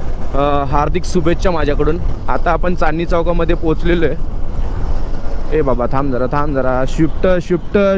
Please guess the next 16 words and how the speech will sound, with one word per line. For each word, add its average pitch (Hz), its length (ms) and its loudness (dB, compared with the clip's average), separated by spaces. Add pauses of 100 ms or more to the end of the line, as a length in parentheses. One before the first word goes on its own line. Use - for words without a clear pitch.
स्विफ्ट, 175 320 -2 (720)
स्विफ्ट. 156 380 0 (1400)
मला 160 300 0
actually 185 340 0
ज-, - 120 0
लवकर 160 420 2
निघालं 160 320 0
पाहिजे 147 240 0
होतं. 127 160 2
मी 147 220 0
विचार 160 280 0
केला 165 300 0
की 175 300 0 (380)
हायवेने 151 400 2
वगैरे 165 260 0
जाईल, 151 260 0